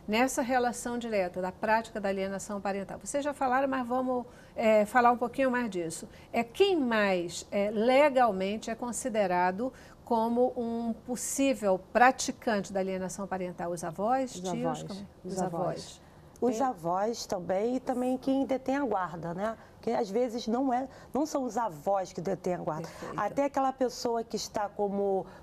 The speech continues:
Speaker 3: família parental, aquela, aquele apadrinhamento, é, tem pessoas pelo conselho até tutelar, eles são
Speaker 2: Sim.
Speaker 3: nomeados para o
Speaker 2: Mas,
Speaker 3: apadrinhamento.
Speaker 2: é, mas aí já é no último caso, né?
Speaker 3: Isso.
Speaker 2: Quando você, é,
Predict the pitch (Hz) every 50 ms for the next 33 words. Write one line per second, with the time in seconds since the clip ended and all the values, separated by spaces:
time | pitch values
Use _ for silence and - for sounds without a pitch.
0 | - - - 208 190 185 196 208 220 214 202 196 185 - - 190 185 190 180 170
1 | - 196 196 - 226 226 220 214 - - 190 - - 208 214 - 208 208 208 -
2 | 214 202 196 190 202 190 185 180 180 202 226 233 226 214 220 - 196 - - -
3 | - - - - 190 190 185 185 185 185 185 185 185 - 208 208 208 226 214 208
4 | - 226 226 233 240 233 - - - - - - - - - - 196 185 - 208
5 | 190 - - 214 202 202 196 - 214 - - 208 - - 226 202 190 180 175 180
6 | 185 190 - - 233 220 220 240 247 247 247 240 226 220 208 214 214 208 190 185
7 | 196 - - - 202 185 - 208 196 175 202 208 202 202 220 202 202 214 233 -
8 | 196 220 247 233 220 214 214 226 240 226 247 247 254 254 233 226 247 254 - -
9 | 285 311 330 311 - - 220 208 214 208 196 180 - 180 190 196 185 185 214 214
10 | 214 196 202 208 - - - 233 220 214 208 208 - - - - - - - 196
11 | 190 185 175